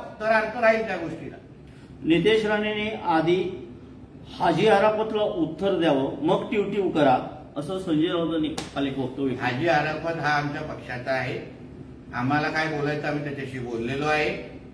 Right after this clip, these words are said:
Speaker 1: आणि हाजी आराफतला आमची भूमिका पटलेली आहे. म्हणून त्यांनी हाजी आराफतची चिंता करू नको, नाही, स्वतःचा धर्मांतर, स्वतःच्या आणि स्वतःच्या मालकाचा जो धर्मांतर झालेला आहे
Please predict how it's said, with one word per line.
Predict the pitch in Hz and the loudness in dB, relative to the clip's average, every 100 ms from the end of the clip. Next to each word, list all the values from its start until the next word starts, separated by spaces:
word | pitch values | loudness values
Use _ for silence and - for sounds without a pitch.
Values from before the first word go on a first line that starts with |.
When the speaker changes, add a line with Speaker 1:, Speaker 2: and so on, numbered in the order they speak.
| - - - | -18 -18 -6
Speaker 1:
आणि | 123 151 170 170 - - - - | -2 0 0 -2 -4 -12 -14 -2
हाजी | 135 - 175 | 0 4 4
आराफतला | 165 160 165 165 165 190 | 4 4 0 0 -2 0
आमची | 175 156 170 | 0 0 -2
भूमिका | 160 147 160 170 | -2 -2 -2 0
पटलेली | 175 - - 175 196 190 | 0 -2 -4 -2 0 2
आहे. | 139 127 - - - - - - 127 | 2 2 -2 -8 -14 -16 -18 -12 -6
म्हणून | 156 180 165 | -4 -4 -4
त्यांनी | 160 175 202 220 220 - - | -2 0 0 -2 -4 -10 -2
हाजी | 139 147 208 | 2 2 4
आराफतची | 180 175 190 190 185 190 190 | 4 4 4 0 -4 -6 -6
चिंता | 175 170 170 | -6 -2 -2
करू | 165 160 160 | -2 -6 -6
नको, | 151 147 143 139 | -6 -6 -6 -4
नाही, | 139 - - - - - - - - | -2 -4 -6 -12 -16 -18 -16 -16 -10
स्वतःचा | 165 160 196 196 220 | -6 0 2 4 2
धर्मांतर, | 185 165 170 202 196 202 180 160 | 4 2 2 0 0 0 0 0
स्वतःच्या | 156 185 190 202 | -2 -2 -2 -2
आणि | 196 185 | -4 -4
स्वतःच्या | 185 185 196 | -4 -4 -2
मालकाचा | 190 160 165 180 196 | -2 -2 0 -2 -2
जो | 196 196 | -4 -2
धर्मांतर | 147 170 190 196 220 | -2 0 0 2 2
झालेला | 190 170 180 170 | 4 4 4 4
आहे | 151 139 - - | 4 2 -4 -6